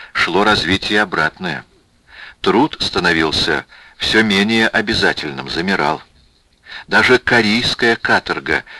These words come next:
к девяностым годам обратилась в места высидочного заключения. Работ больше не производилось. К тому же времени помягчели и рабочие требования на Катуи,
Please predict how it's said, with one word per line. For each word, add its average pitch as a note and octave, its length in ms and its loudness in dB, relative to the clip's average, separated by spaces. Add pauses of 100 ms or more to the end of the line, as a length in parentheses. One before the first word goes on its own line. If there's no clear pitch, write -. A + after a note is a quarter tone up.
(140)
к - 100 -12
девяностым F2+ 580 -2
годам F2+ 460 2
обратилась F2+ 640 0
в D2 100 -8
места F2+ 480 -2 (320)
высидочного E2 1200 -2
заключения. D2 800 -4 (420)
Работ E2 400 0
больше F2+ 560 2
не F#2 160 -4
производилось. D#2 1000 -4 (1000)
К - 80 -8
тому G2+ 260 0
же G#2 120 4
времени G#2+ 540 2 (460)
помягчели G2 760 2
и - 120 0
рабочие F#2 540 2
требования F2+ 800 0
на E2 260 -6
Катуи, E2 720 -4